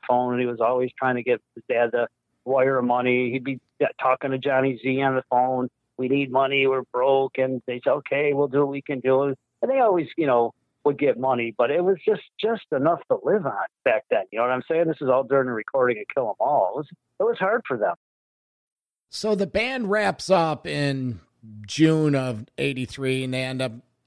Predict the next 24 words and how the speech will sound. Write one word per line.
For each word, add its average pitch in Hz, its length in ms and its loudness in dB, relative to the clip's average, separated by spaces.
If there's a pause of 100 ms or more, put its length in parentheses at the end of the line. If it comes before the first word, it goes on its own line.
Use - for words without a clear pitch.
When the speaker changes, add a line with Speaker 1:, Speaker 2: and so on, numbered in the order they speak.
(480)
Speaker 2:
going 135 320 2
on 123 220 -4
the 113 380 -6 (300)
Kill 143 220 -2
'Em 123 120 -2
All 123 180 -2
for 127 160 -6
One 120 240 -4
tour 117 280 -2
with 107 200 -10
Raven. 101 540 -6 (680)
Couple 190 260 -4
questions. 101 580 -6 (220)
One, 165 720 -2 (180)
did 143 180 -6
you 143 80 -2
go 156 160 2
see 170 220 -2
'em 165 100 2
at 156 120 2
the 160 80 -6
Riverboat? 135 600 0 (340)
And 131 300 -6
two, 175 640 2